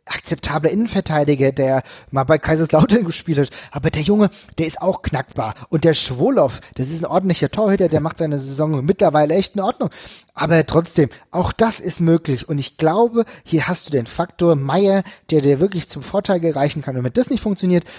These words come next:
dann musst du Rigotta aufbauen, du musst ihm das Vertrauen geben, zu sagen, okay, jetzt kannst du rein, du, du bist jetzt mein Mann und ich hoffe, dass du jetzt hier dementsprechend Leistung zeigst und dann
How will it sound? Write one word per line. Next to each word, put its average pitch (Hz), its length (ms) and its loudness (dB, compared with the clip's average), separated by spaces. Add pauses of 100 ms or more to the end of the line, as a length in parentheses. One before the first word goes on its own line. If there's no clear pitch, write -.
(260)
dann 156 120 4
musst 170 240 2
du 147 140 0 (320)
Rigotta 196 440 2
aufbauen, 180 460 2
du 156 60 0
musst 165 200 0
ihm 151 80 -4
das - 120 -14
Vertrauen 202 540 0
geben, 190 180 2
zu 160 80 -6
sagen, 139 240 -2
okay, 196 320 0 (380)
jetzt - 300 -2
kannst - 340 -4
du 277 120 2
rein, 202 360 2 (240)
du, 170 220 -4 (260)
du 233 140 -2
bist 208 240 0
jetzt 208 180 0
mein 180 220 2
Mann 170 180 2
und 147 140 -4
ich - 160 -4
hoffe, 196 240 0
dass 156 200 2
du 180 140 -4
jetzt 160 200 0
hier 151 120 0
dementsprechend 147 540 -4
Leistung 147 340 -2
zeigst 135 300 -4
und 139 100 -6
dann 131 160 -2